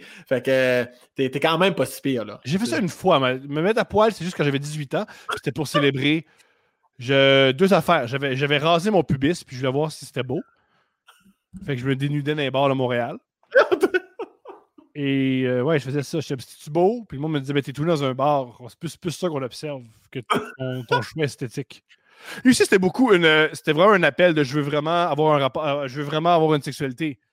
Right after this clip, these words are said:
Speaker 2: Fait que je me mets tout nu dans les bars. Ce qui est ironique, parce que si tu te mets tout nu dans les bars, aucune femme va vouloir coucher avec toi.
Speaker 1: Euh, surtout pas. Je sais,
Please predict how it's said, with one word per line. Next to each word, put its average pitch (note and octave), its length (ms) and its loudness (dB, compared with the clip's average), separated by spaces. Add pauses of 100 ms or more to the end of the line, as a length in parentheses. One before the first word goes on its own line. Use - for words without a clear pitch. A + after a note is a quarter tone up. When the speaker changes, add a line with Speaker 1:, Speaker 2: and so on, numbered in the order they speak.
(200)
Speaker 2:
Fait C#3 60 -14
que B2+ 60 -12
je C#3 40 -6
me C#3+ 60 -4
mets C#3+ 60 -2
tout D#3 120 -4
nu D#3+ 80 2
dans D3+ 80 2
les C3+ 60 2
bars. D3 200 2
Ce - 60 -20
qui - 120 -16
est - 40 -14
ironique, E3+ 480 2
parce C3 160 -10
que C#3+ 60 -12
si D3 120 -10
tu - 120 -18
te - 40 -10
mets D#3+ 100 -2
tout E3 100 2
nu D#3+ 100 4
dans D3+ 60 2
les C#3 80 4
bars, D3 240 4
aucune C3 240 -6
femme D3+ 500 -2
va B2 80 -12
vouloir B2+ 280 -10
coucher - 180 -20
avec - 80 -20
toi. - 120 -20 (340)
Speaker 1:
Euh, D3 180 2 (140)
surtout F3 340 -2
pas. E3+ 200 -2 (240)
Je C#3+ 60 -6
sais, D3+ 140 0